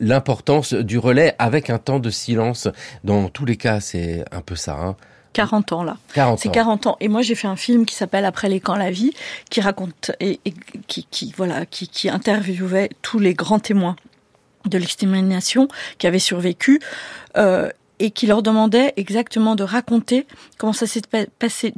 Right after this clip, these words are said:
Speaker 2: depuis la sortie des camps jusqu'à leur vieillesse. Et donc, euh, il y a, euh,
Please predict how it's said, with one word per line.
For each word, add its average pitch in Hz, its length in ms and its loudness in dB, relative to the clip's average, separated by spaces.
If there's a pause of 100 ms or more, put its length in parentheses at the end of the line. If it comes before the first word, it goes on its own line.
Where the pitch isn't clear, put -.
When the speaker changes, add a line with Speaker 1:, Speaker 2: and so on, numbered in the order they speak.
Speaker 2:
depuis - 440 4
la 240 100 4
sortie - 340 -6
des 190 120 -2
camps 226 260 0 (800)
jusqu'à 233 440 0
leur 226 160 2
vieillesse. 202 600 0
Et 190 120 -12
donc, 190 320 -6
euh, 165 420 -2
il 170 60 -8
y 156 60 -6
a, - 80 -8
euh, 135 360 -4